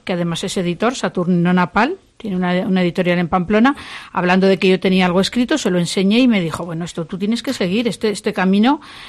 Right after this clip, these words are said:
este, y es cuando empecé a, a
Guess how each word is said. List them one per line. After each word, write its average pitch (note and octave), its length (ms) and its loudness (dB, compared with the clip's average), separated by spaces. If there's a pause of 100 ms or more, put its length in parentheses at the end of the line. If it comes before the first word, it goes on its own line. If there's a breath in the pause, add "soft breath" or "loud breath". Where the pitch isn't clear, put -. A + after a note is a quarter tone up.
(200 loud breath)
este, F#3+ 760 0
y A#3+ 140 4
es - 180 0 (160)
cuando C#4 240 6
empecé C#4+ 720 4
a, F#3+ 1000 6
a E3 40 -4